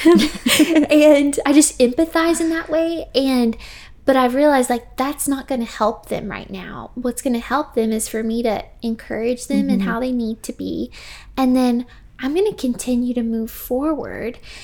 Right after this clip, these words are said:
Speaker 1: And that, I love how you said too, t-, like, that takes practice.
Speaker 2: It takes practice.
Speaker 1: So I'm not gonna do that perfectly,
Speaker 2: No.
Speaker 1: but as I continue to practice, I'm
Speaker 2: Yeah.
Speaker 1: gonna get better.
Speaker 2: And I think that's the encouraging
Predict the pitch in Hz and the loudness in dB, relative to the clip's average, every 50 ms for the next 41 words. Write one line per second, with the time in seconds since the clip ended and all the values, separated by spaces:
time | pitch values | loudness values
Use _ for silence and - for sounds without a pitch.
0 | - - - 254 262 254 254 247 240 233 240 - - 277 294 - - - - - | -16 -8 -2 0 2 2 2 2 2 0 -2 -2 -4 -2 -2 -4 -6 -10 -12 -8
1 | - 254 247 240 247 262 262 262 - 254 240 240 233 - 233 214 - - - 254 | -4 -2 0 0 2 0 0 0 -2 -2 -2 -2 -2 -2 -4 -4 -4 -4 -4 -2
2 | 247 220 - - - - - - - - - - - - 262 254 - - - - | -2 -2 -4 -6 -10 -16 -16 -16 -16 -20 -20 -12 -8 -6 -6 -6 -6 -10 -10 -10
3 | 302 302 - - 330 - - - - - - 247 226 226 - 202 - - 208 196 | -10 -8 -8 -10 -10 -10 -10 -14 -16 -14 -10 -10 -8 -6 -6 -6 -4 -2 -2 -2
4 | 185 - - - 190 165 165 - - - 165 165 - - - - - - - - | -2 -4 -4 -4 -2 -2 -4 -4 -6 -8 -8 -8 -8 -10 -12 -12 -12 -10 -4 -2
5 | 277 269 269 254 269 277 294 294 - 311 311 311 294 302 - - - 277 269 269 | 0 2 2 2 0 0 -4 -4 -4 -2 -2 -2 -4 -6 -10 -10 -6 -6 -4 -4
6 | 254 - - - - - - - 277 294 302 - - 285 277 - - 240 226 226 | -4 -6 -8 -12 -18 -18 -12 -10 -8 -8 -6 -6 -6 -6 -6 -4 -2 0 0 0
7 | 226 240 - - 254 247 254 254 269 262 254 - 254 254 - - - 269 269 285 | 0 0 0 0 0 0 0 0 -2 -4 -4 -4 -6 -6 -6 -6 -6 -6 -4 -4
8 | 294 277 262 - - - - - - - 220 202 220 262 277 - - - 226 202 | -4 -4 -4 -6 -6 -10 -18 -16 -12 -6 -4 -4 -2 -4 -4 -8 -8 -8 -8 -6
9 | 240 - 165 247 247 240 240 233 240 - - 247 240 - - - - - 185 175 | -6 -4 -4 -2 -2 -2 -2 -4 -6 -6 -6 -8 -8 -8 -12 -16 -10 -6 -6 -4
10 | 180 - - - - 123 - - 262 320 330 - 403 302 - 202 214 - - 262 | -4 -6 -8 -12 -12 -6 0 2 2 4 4 2 2 2 2 0 0 0 0 0
11 | 247 226 214 - 180 170 175 170 - 175 165 165 165 | 0 0 0 0 0 0 0 0 -2 -4 -4 -4 -6